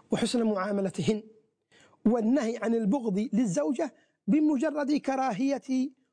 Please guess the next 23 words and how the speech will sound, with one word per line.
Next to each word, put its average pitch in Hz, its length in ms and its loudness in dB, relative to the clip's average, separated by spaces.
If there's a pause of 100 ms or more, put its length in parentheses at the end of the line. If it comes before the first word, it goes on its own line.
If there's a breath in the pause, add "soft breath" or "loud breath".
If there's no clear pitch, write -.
(120)
خلق 285 320 2
من 240 320 0
أخلاقها، 196 600 -4
فإنها 277 520 -2
لا 277 100 -4
تخلو 254 380 -4
من 226 160 -2
ذلك، 214 500 -4 (720)
آه، 214 480 0 (440)
مع، 240 320 0
لا 277 160 2
تخلو 262 380 -2
مع 226 260 -2
ذلك 220 360 -2
عن 254 260 -4
أمر 311 380 0 (220)
يرضاه، 320 380 -2 (960)
هذا 240 420 -2
ما 240 120 2
يحبه 196 340 -2
لكن 214 180 -4
فيه 320 140 0
يحبه، 220 220 -6